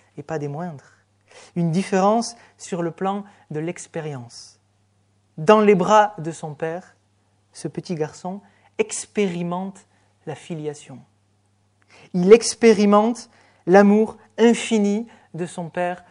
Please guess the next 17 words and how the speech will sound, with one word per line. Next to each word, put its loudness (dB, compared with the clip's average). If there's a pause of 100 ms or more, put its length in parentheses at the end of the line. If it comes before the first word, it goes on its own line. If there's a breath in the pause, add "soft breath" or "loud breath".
(220 soft breath)
envers -10
lui. -14 (2500)
Tous -2
ceux 6
qui -4
appartiennent -4
à -2
Dieu -2
parmi -10
nous, -8 (720)
tous -6
ceux -4
qui -12
se -14
sont -8
authentiquement -8 (240 soft breath)
attachés -8